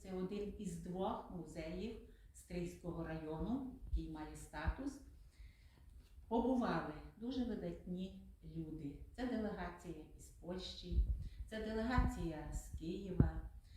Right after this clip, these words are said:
делегації письменників, Роман Іваничук серед них, Ніна Пічуя, а також, е, відомі борці за волю і незалежність України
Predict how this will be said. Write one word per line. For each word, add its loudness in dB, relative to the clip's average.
делегації 2
письменників, -2
Роман -6
Іваничук -6
серед -6
них, -2
Ніна -8
Пічуя, -10
а -4
також, 0
е, -2
відомі 0
борці -2
за -4
волю 0
і -2
незалежність -4
України 0